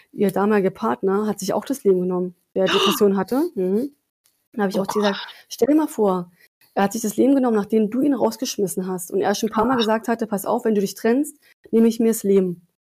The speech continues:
Speaker 1: Das
Speaker 2: Oh
Speaker 1: hat er
Speaker 2: Gott.
Speaker 1: wirklich zu ihr damals gesagt. Und stell dir mal
Speaker 2: Mhm.
Speaker 1: vor, jemand sagt jetzt zu dir, „Du bist daran schuld, wie würdest du dich denn fühlen?“
Speaker 2: Boah.
Speaker 1: Und daraufhin habe ich den Kontakt abgebaut und gesagt, „Ich kann das nicht ertragen, dass jemand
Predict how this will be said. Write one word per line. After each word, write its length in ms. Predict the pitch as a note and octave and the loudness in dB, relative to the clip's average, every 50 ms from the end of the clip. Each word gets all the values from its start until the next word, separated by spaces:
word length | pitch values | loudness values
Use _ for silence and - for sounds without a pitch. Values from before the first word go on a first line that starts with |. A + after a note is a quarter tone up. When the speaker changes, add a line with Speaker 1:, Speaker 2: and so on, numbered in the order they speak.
| _ - | _ -6
Speaker 1:
Das 100 | A3 G3 | -2 0
Speaker 2:
Oh 20 | |
Speaker 1:
hat 100 | G#3+ G3+ A3+ | 2 2 2
er 60 | G#3+ | 2
Speaker 2:
Gott. 20 | |
Speaker 1:
wirklich 200 | A3+ A3 B3+ - | 2 0 -2 -2
zu 80 | - A#3 | 0 0
ihr 80 | B3 | 0
damals 300 | B3 A3+ A3 A3 A3+ A3+ - | 2 2 0 0 -2 -2 -4
gesagt. 320 | A3+ G3 G3 F#3 F3+ F3 - | -2 0 0 0 0 -2 -4
Und 80 | G3+ | -6
stell 200 | - - C4+ D4 | -2 0 0 2
dir 60 | D#4+ | 4
mal 100 | B3+ A#3 | 4 4
Speaker 2:
Mhm. 20 | A3+ | 6
Speaker 1:
vor, 380 | G#3 F#3+ F3 B3 C4 C#4+ C#4+ - - - - - _ - | 6 4 4 4 2 0 -2 -6 -12 -20 -20 -20 _ 0
jemand 200 | A3+ A3+ A3 A3 | 2 2 4 2
sagt 180 | A#3 A3+ A3+ - | 0 -2 0 -2
jetzt 160 | G#3+ G#3+ - | -2 -2 -2
zu 100 | - G#3 | -2 -4
dir, 480 | F#3+ - C#4 C4+ B3 B3 B3+ C#4 C#4+ C#4+ _ _ _ _ _ _ _ - | 0 2 4 4 6 4 4 2 0 -4 _ _ _ _ _ _ _ 0
„Du 100 | B3+ A#3+ | 0 0
bist 200 | C4+ B3+ B3+ - | 0 -2 -4 -4
daran 140 | A#3 A#3+ | -6 -6
schuld, 320 | A#3 - - G#3 F#3+ F#3+ - | -6 -4 -2 -2 -2 0 -2
wie 120 | G#3 F#3 | -2 0
würdest 300 | F#3+ G#3+ G#3 G#3+ - - | 0 0 0 -2 -4 -4
du 60 | B3 B3+ | -2 0
dich 120 | C4 B3+ | 0 0
denn 140 | - B3 A#3 | 0 -2 -2
fühlen?“ 540 | - - - G3+ F#3+ F#3 F3+ F3 F3 - _ _ _ _ _ _ _ _ _ _ _ _ | -4 0 2 2 2 2 0 -4 -8 -14 _ _ _ _ _ _ _ _ _ _ _ _
Speaker 2:
Boah. 160 | - - - - - - - - - - _ _ _ - | -20 -20 -18 -18 -18 -18 -18 -20 -20 -20 _ _ _ 2
Speaker 1:
Und 120 | G#3 G3+ | 4 4
daraufhin 260 | G#3 G#3 G#3+ A3+ A3+ A3 | 6 4 4 4 4 2
habe 140 | G#3 G#3 | 2 2
ich 80 | G#3+ G3+ | 0 2
den 160 | - A3+ G#3 | 2 2 2
Kontakt 320 | G#3+ A3 F#3+ G3 A3 A3+ - | 2 0 -2 -2 -4 -2 -4
abgebaut 300 | - B3+ - B3+ B3+ A#3+ | -2 -2 0 0 2 2
und 40 | A3 | 2
gesagt, 140 | G3+ G3 - | 0 -2 -4
„Ich 80 | - | -6
kann 160 | - - G#3+ | -2 0 0
das 140 | A3 B3 B3 | 0 0 0
nicht 100 | B3 A3+ | 0 0
ertragen, 380 | A3+ G#3 G#3 - - F#3+ G#3 A3 | 0 -2 -2 -2 -2 0 0 0
dass 160 | G#3 G3+ G#3 | 0 0 0
jemand 340 | G#3+ G#3+ G#3 G#3 G#3 G3 | 2 2 4 4 2 0